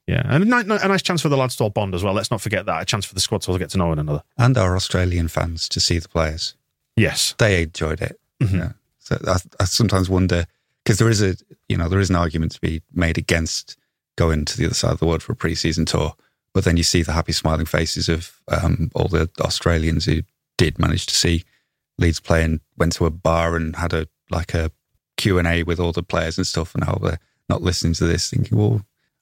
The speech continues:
Speaker 2: sorry for having a nice time." <laughs>
Speaker 1: Stuck down there with your sunshine and your spiders.
Speaker 2: Yeah, now what more do you want? You want some Leeds players to look at as well.
Speaker 1: <laughs>
Speaker 2: But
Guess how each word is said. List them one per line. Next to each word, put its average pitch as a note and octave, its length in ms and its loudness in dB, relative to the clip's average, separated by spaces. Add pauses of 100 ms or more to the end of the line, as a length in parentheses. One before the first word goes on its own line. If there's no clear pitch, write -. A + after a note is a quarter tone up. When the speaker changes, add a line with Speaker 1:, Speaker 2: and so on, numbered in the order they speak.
Speaker 2:
sorry G2+ 420 4
for F#2 120 0
having F2+ 220 2
a F2+ 40 2
nice E2+ 260 0
time." G2 460 0 (400)
<laughs> B2 80 4 (400)
Speaker 1:
Stuck D#3 300 2
down C3+ 140 4
there B2 80 4
with A#2 100 2
your G2 80 2
sunshine G2 500 0
and F#2+ 80 0
your F2 100 2
spiders. F#2+ 560 0
Speaker 2:
Yeah, A#2+ 240 2
now A2 180 2
what A2+ 200 2
more C3+ 140 2
do C3+ 60 2
you A#2+ 80 2
want? G#2+ 140 0
You A#2+ 60 2
want A2+ 100 0
some A#2+ 160 0
Leeds B2 240 2
players G2 320 0
to - 60 -2
look G2 160 0
at G2+ 120 2
as G2+ 100 -2
well. G2 380 0
Speaker 1:
<laughs> - 60 -14
Speaker 2:
But F#2 240 -2